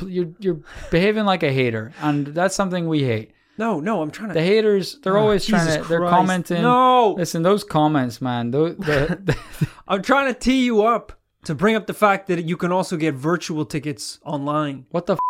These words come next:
Speaker 1: is a virtual
Speaker 2: All
Speaker 1: ticket?
Speaker 2: right, this isn't gonna work.
Speaker 1: I'm trying to tee you up, bud. Let's explain what the virtual
Speaker 2: <laughs> Oh,
Speaker 1: ticket is.
Speaker 2: shit, oh, sorry, sorry. The virtual ticket is, um,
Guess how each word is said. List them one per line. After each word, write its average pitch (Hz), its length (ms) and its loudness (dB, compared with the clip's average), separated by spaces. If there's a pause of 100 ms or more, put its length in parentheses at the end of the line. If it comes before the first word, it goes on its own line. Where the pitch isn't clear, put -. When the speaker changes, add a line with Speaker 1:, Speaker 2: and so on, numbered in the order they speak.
(120)
Speaker 1:
is 160 100 0
a 147 60 4
virtual 165 460 2
Speaker 2:
All 165 60 2
Speaker 1:
ticket? 160 220 4
Speaker 2:
right, 139 440 -4 (100)
this 151 180 -4
isn't 135 240 -4
gonna 127 200 -6
work. 131 120 -4
Speaker 1:
I'm 143 80 -2
trying 175 220 -4
to - 120 -12
tee 180 100 -2
you 135 180 0
up, 214 180 -2
bud. 175 340 -10 (280)
Let's - 100 -8
explain 170 340 -2
what 160 120 -2
the 139 80 0
virtual 175 340 0
Speaker 2:
<laughs> 294 60 4
Oh, - 40 2
Speaker 1:
ticket 214 300 4
is. 139 100 2
Speaker 2:
shit, 294 220 4
oh, 226 80 0
sorry, 208 480 -4 (300)
sorry. 170 400 -4 (300)
The 156 80 -8
virtual 202 440 2
ticket 190 480 -2 (260)
is, 147 280 -4
um, 147 460 -2